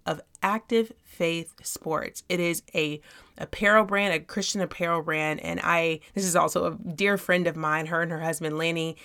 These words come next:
have an incredible startup story. It's episode forty-five. Here it is.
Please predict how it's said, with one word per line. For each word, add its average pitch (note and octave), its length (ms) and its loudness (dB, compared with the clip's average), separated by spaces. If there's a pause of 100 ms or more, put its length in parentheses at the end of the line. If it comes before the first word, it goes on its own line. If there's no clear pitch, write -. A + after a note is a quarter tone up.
(180)
have E3 160 -4
an E3 80 -2
incredible F#3+ 640 -2
startup D#3 380 -2
story. D#3 540 -2 (280)
It's E3 280 -6
episode G3 460 0
forty-five. F#3+ 720 0 (140)
Here D#3+ 200 -2
it D3+ 80 -2
is. - 300 -8